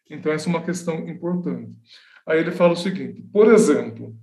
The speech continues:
"No ambiente escolar, os alunos estão observ-, desenvolvendo observações e trabalhando com geometria experimental. Eles estão observando sólidos geométricos dentro de uma caixa com água."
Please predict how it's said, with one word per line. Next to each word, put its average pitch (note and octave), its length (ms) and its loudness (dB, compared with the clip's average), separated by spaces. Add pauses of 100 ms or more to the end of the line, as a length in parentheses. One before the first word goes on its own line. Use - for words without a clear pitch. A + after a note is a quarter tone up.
(300)
"No E3 100 4
ambiente G3 360 10
escolar, E3+ 560 4
os E3+ 160 2
alunos F#3 520 4
estão E3+ 440 0
observ-, D3 600 -2
desenvolvendo F3 680 4
observações D3 1080 -2 (240)
e E3 80 -2
trabalhando F3+ 640 6
com G3 140 2
geometria F#3 440 2
experimental. G3+ 840 -4 (1040)
Eles F#3 240 8
estão G3+ 320 6
observando E3+ 800 2
sólidos F#3+ 800 2
geométricos E3 1000 -2
dentro E3+ 440 2
de F3+ 80 -2
uma G3 260 6
caixa F3 340 2
com G#3 240 -2
água." B2 440 -6